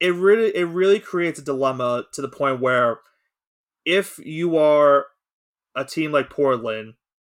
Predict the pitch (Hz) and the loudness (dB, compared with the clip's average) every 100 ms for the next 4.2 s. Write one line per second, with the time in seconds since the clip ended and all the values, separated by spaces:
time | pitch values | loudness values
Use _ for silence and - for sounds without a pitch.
0 | _ _ _ _ _ _ - 143 147 156 | _ _ _ _ _ _ -8 -4 -2 0
1 | 170 190 175 165 - 156 135 131 113 113 | 2 2 2 -2 -2 -4 -4 -8 -8 -10
2 | - 95 _ _ _ - 135 131 127 117 | -14 -20 _ _ _ -8 -4 -4 -6 -12
3 | 120 104 71 - _ _ _ _ - 156 | -10 -10 -12 -20 _ _ _ _ -4 0
4 | 151 | 2